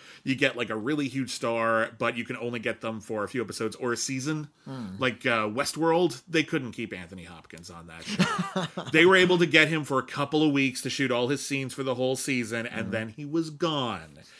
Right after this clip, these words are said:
Speaker 1: He was not gonna commit to that, even if you wanted him to.
Speaker 2: Yeah, yeah.
Speaker 1: So, th-,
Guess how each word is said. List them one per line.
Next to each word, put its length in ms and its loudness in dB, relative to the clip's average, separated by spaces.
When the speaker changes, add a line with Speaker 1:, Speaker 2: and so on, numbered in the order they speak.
Speaker 1:
He 140 -2
was 200 0
not 180 0
gonna 180 -4
commit 520 -4
to 100 -2
that, 240 0
even 240 -4
if 100 -8
you 120 -2
wanted 400 0
him 220 -6
to. 100 -6
Speaker 2:
Yeah, 180 -10
yeah. 200 -8
Speaker 1:
So, 680 4
th-, 140 4